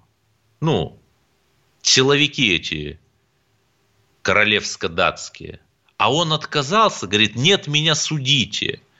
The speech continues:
Потому что он был уверен, что объявление настолько абсурдно, что развалится в суде. В итоге в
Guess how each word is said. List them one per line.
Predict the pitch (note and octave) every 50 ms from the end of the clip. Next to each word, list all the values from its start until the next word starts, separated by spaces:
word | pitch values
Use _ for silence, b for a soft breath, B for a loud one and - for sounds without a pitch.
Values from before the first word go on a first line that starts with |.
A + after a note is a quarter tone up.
| B B B B B B
Потому | - B2 B2 D3+ D#3+ F#3 F3
что | - - F3
он | D#3+ - D#3+ F#3 F3 D3+ B2+
был | C#3+ D3 D3 D#3
уверен, | E3 D#3+ D#3+ A3+ A#3+ A3 F#3+ D#3+
что | C3 - - - D3
объявление | C3 C3 C3+ D3 F3 E3 C#3
настолько | C3 C#3 C3+ - - - E3+ C#3 - - B2+
абсурдно, | - - - - - - - G3+ A3 G#3+ F3 C3+ B2+ B2
что | A2 - - B2 G#2+
развалится | A2 A#2 A#2 G#2 G2+ G#2 C3+ E3 D#3 D3+ - - - - C3
в | - -
суде. | - - C#3 C3+ A#2+ G2+ F2 D#2 D#2+ F#2 - _ _ _ _ _ _ _ _ _ _ _ _
В | - G#2
итоге | E3+ F3+ F3 - G#3+ G3+ F#3+ F3+ - - D#2+ D#2 D#2+ - - _ _ _ _ B B B B -
в | F2 F#2+ A#2 B2+ C#3+ D#3 D#3